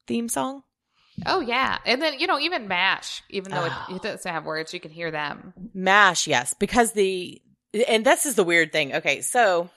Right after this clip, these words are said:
Speaker 1: mash specifically, you know, when you listen to the theme song for the T V show, it doesn't have words. It's just instrumental. If you ever watched the mash movie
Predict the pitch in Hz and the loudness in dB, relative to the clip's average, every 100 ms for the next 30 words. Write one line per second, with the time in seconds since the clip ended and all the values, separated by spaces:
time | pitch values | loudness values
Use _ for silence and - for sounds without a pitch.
0 | _ - - _ - 214 294 220 214 - | _ -20 -20 _ -8 0 4 4 2 -2
1 | - - - 175 190 - 202 160 156 151 | -6 -6 -8 -2 -2 -2 -4 -6 -2 -2
2 | 151 - - - _ 185 180 185 180 180 | -2 -10 -20 -20 _ 0 2 0 -2 2
3 | 233 247 220 - 196 170 160 165 165 160 | 2 2 -2 -2 0 -2 -2 -4 -4 -2
4 | 160 151 147 147 151 _ _ _ 147 139 | 0 2 0 -4 -10 _ _ _ -2 -2
5 | 135 - 240 214 131 147 135 135 151 _ | -4 -4 -2 -2 0 2 4 2 0 _
6 | _ _ _ 160 156 147 156 151 139 135 | _ _ _ -2 2 2 2 0 0 0
7 | 127 - 151 - 139 - 151 139 - 139 | -2 -2 -8 -2 -2 -2 -6 -8 -8 -6
8 | 143 131 - _ - - _ - 190 - | -6 -6 -12 _ -20 -20 _ 0 0 0
9 | 208 175 185 202 196 180 165 170 - - | 0 4 4 2 2 4 4 2 -4 -10
10 | - _ 156 156 147 147 151 156 - - | -12 _ -8 -6 2 4 4 2 -4 -8
11 | _ 185 226 359 151 110 107 180 | _ -6 -2 -2 -2 -8 -10 -12